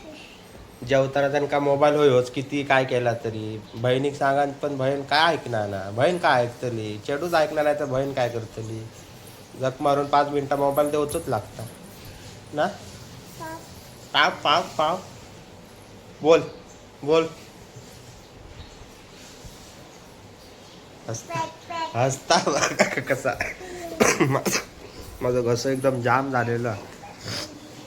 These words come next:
आमची <coughs>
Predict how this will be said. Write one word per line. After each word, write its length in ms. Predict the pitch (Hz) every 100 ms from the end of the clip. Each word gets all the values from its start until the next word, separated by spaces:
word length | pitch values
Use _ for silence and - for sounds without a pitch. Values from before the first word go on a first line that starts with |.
| - - - - - - - - - - - - - - - - - - - - - - - - - - - - - - - -
आमची 340 | 120 117 110
<coughs> 100 | 123